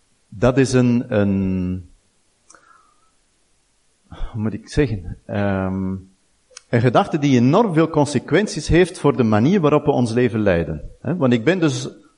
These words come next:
dus het oorspronkelijke citaat gaan opzoeken. Hè. Dus Benjamin Franklin, de man waar het citaat van komt, die legt uit aan een jonge, ehm, zakenman, hij, hij is die aan het opleiden, en hij legt uit aan de jonge kerel van, "Eh, ik zal u eens,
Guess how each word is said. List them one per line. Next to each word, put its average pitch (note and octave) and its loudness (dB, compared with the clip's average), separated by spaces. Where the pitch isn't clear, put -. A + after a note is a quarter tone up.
dus A2+ -2
het A2+ -4
oorspronkelijke C3 0
citaat A#2 0
gaan G#2+ 0
opzoeken. - -4
Hè. D3+ 0
Dus G2+ 2
Benjamin A#2 0
Franklin, C#3+ 0
de A#2+ 2
man A2 0
waar G#2+ 0
het G#2 -2
citaat G#2 0
van F#2 0
komt, E3 -2
die G#2+ 2
legt A#2+ 0
uit C#3 0
aan A#2 2
een G#2+ 2
jonge, A2+ 4
ehm, F2 0
zakenman, A#2 0
hij, G2 -4
hij G2 -2
is G#2+ 0
die G#2+ 0
aan G2+ 2
het F#2+ 0
opleiden, D3 0
en A2+ 0
hij A#2 2
legt A2+ 0
uit D#3+ 4
aan B2+ 2
de A2+ 0
jonge D3 2
kerel D3 0
van, A#2 -2
"Eh, C3+ 2
ik E3 -2
zal B2+ 2
u - 4
eens, - -2